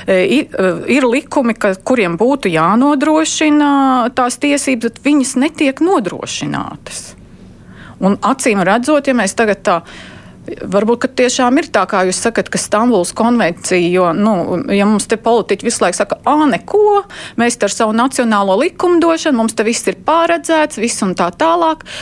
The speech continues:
bet acīm redzot, Latvija ir tāda valsts, kurai vajag, lai kāds viņu no, no kaut kāda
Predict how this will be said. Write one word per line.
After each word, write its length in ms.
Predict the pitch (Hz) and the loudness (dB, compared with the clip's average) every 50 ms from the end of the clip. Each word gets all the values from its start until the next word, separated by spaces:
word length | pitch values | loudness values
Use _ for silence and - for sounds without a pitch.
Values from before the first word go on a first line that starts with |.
| - - | -8 -6
bet 140 | 202 202 - | -4 -2 -2
acīm 380 | 240 262 - - 196 180 175 | -2 -2 -2 -2 -2 -2 0
redzot, 440 | 165 175 202 220 311 370 349 - - | 0 0 0 2 2 0 0 0 0
Latvija 500 | 202 190 196 196 - - 226 190 - - | 0 0 0 0 -2 -2 -2 0 0 0
ir 120 | 156 - - | -2 -2 0
tāda 420 | 208 202 208 202 170 151 - - | 0 2 2 2 0 -2 -4 -2
valsts, 520 | 135 135 135 160 208 302 415 427 - - - | -2 0 0 2 2 2 0 0 -4 -8 -4
kurai 300 | - 262 254 185 151 151 | -2 0 0 2 0 0
vajag, 400 | 143 151 147 156 214 320 381 320 | 0 0 0 0 0 0 0 0
lai 160 | 277 175 156 | 0 0 0
kāds 420 | - - 165 170 226 330 - - 202 | -2 -2 0 0 0 0 -2 -4 -4
viņu 280 | 185 196 233 294 359 349 | 0 0 2 2 2 2
no, 320 | 330 240 208 170 160 - | 2 2 2 0 0 0
no 200 | - 185 190 190 170 | -2 -2 -2 -2 0
kaut 300 | - 220 247 294 - - | 0 0 0 0 -2 -4
kāda 280 | - 175 160 156 160 | -2 -2 0 -2 -4